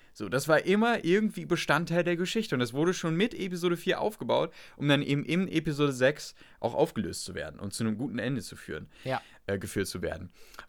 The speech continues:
Speaker 1: Und dann, äh, das, das Gleiche, und ich finde, das kommt noch stärker rüber, das war halt in Episode eins bis drei,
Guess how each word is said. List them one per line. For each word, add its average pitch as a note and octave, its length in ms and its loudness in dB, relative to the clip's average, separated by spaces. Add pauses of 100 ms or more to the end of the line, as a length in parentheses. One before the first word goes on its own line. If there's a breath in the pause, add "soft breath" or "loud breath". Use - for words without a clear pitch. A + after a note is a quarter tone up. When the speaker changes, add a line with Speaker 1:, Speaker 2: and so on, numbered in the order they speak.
Speaker 1:
Und B2+ 540 0 (1000)
dann, C3 460 0
äh, B2 300 4
das, A#2+ 320 -2
das A#2+ 220 -4
Gleiche, F#3+ 300 6
und C#3 60 0
ich B2+ 120 -4
finde, B2+ 180 0
das A#2 160 -2
kommt - 180 -2
noch C#3 240 6
stärker F#2 440 -2
rüber, F#2 240 -4
das A2 160 -4
war A2+ 140 6
halt G#2+ 120 0
in G#2+ 100 -2
Episode G2 640 -2 (120)
eins B2+ 260 0
bis - 180 -6
drei, B2 420 2